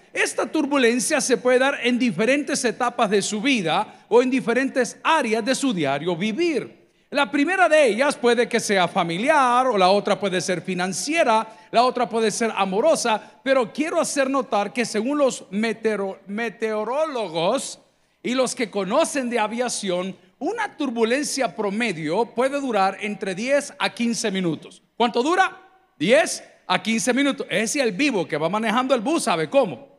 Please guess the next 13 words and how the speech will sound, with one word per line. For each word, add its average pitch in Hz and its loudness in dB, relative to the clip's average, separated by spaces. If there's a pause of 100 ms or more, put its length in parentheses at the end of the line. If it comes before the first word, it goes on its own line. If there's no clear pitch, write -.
(480)
Porque 165 -6
ellos 254 0
conocen 220 0 (160)
maneras 190 0
de 165 -4
cómo 180 -2
prevenirlo 277 0
y 247 -4
cómo 247 0
salir 170 -4
de 156 -2
la 160 -2
misma. 254 -8